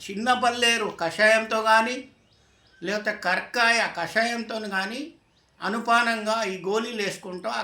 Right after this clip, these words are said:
కషాయం తాగితే ఏడు రోజులలో ఖతం. కిడ్నీలలో రాళ్ళు అనేది, మూత్రకుచ్చం, మూత్రఘాతం అన్నీ పోతాయి. ఆ? మంచిగా పథ్యం కాపాడాలి. చికెన్లు, మటన్లు,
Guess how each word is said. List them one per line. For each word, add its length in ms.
కషాయం 440
తాగితే 460
ఏడు 320
రోజులలో 520
ఖతం. 260
కిడ్నీలలో 640
రాళ్ళు 320
అనేది, 360
మూత్రకుచ్చం, 720
మూత్రఘాతం 640
అన్నీ 260
పోతాయి. 320
ఆ? 120
మంచిగా 380
పథ్యం 360
కాపాడాలి. 680
చికెన్లు, 460
మటన్లు, 480